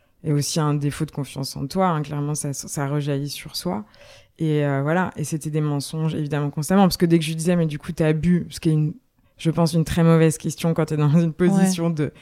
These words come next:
Speaker 1: d'accompagnant, euh, enfin, quand t'es, ouais, quand t'es proche d'un alcoolique, mais bon, en fait, juste, ça sortait de moi. Je disais, « Mais là, c'est bon, t'as encore bu ? » Et il me disait, évidemment, non, alors que
Speaker 2: Ouais.
Speaker 1: si. <laughs> Et du coup, le lendemain, bah, souvent, quand il a, du coup,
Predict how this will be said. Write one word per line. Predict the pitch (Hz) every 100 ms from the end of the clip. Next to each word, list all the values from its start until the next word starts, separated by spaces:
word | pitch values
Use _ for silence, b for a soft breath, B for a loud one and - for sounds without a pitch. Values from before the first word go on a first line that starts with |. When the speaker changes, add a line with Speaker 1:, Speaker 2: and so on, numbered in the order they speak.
| b
Speaker 1:
d'accompagnant, | 165 165 160 185 165 170 175 170 170 165
euh, | 143 - B B B B
enfin, | 156
quand | 156 -
t'es, | 160
ouais, | 156 151
quand | 147
t'es | 156
proche | 139 170 160
d'un | 156 151
alcoolique, | 160 156 180 190 180
mais | 170
bon, | 170 175 175 156 -
en | 156
fait, | 160 160
juste, | 170
ça | 156
sortait | 139 180 - 175
de | 170
moi. | 170 170 233 - B B B
Je | 160
disais, « | 156 170
Mais | 156
là, | 175
c'est | 165
bon, | 175 196
t'as | 127
encore | 165 170 170
bu ? » | 170 196 190
Et |
il | 151
me | 147
disait, | 151 156 147
évidemment, | 151 156 156 147
non, | 156 160 190 165
alors | 131 - -
que | 143 143 156 151 143 _ _ _ _ _ -
Speaker 2:
Ouais. | 190 175
Speaker 1:
si. | 165 190 147 _ _
<laughs> | - 208 208 - - - -
Et | 160
du |
coup, | 160
le | 196 165
lendemain, | 165 165 175 190
bah, | 175
souvent, | 135 - 151 160
quand | 147 -
il | 147
a, | 117 117
du | 139
coup, | 135